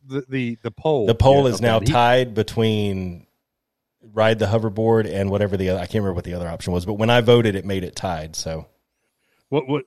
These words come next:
Speaker 1: would one of them, was one of them, uh, that I put on there, my fat butt b-, would
Speaker 2: Yes,
Speaker 1: break it? Dave's
Speaker 2: but
Speaker 1: fat
Speaker 2: that, that's
Speaker 1: butt would
Speaker 2: not a,
Speaker 1: break
Speaker 2: that's
Speaker 1: it?
Speaker 2: not an answer to the question, though. So that one's technically moot.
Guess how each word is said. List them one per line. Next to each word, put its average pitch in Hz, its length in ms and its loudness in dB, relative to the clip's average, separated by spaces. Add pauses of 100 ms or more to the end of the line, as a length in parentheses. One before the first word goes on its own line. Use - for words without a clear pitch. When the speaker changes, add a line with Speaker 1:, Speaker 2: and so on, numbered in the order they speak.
Speaker 1:
would 151 160 2
one 165 180 4
of 180 140 0
them, 170 300 -4 (120)
was 139 200 -4
one 170 160 2
of 160 120 -4
them, 160 300 2
uh, 131 480 2
that 127 160 2
I 139 160 4
put 165 180 2
on 170 140 4
there, 170 260 2 (360)
my 123 180 4
fat 139 360 0
butt 139 260 2
b-, 123 80 -6 (100)
would 120 160 0
Speaker 2:
Yes, 143 320 6
Speaker 1:
break 170 160 -2
it? - 60 -20
Dave's 143 240 4
Speaker 2:
but 156 100 4
Speaker 1:
fat 156 80 8
Speaker 2:
that, 196 140 2
that's 196 220 4
Speaker 1:
butt - 20 -2
would 214 60 4
Speaker 2:
not 175 100 4
a, - 20 4
Speaker 1:
break 143 160 2
Speaker 2:
that's 180 160 6
Speaker 1:
it? - 40 0
Speaker 2:
not 190 120 4
an 147 80 8
answer 143 240 4
to 113 120 0
the 107 100 -2
question, 117 380 2
though. 87 100 -4
So 104 160 -4
that 117 160 0
one's 120 120 -8
technically 92 520 -6
moot. 87 260 -10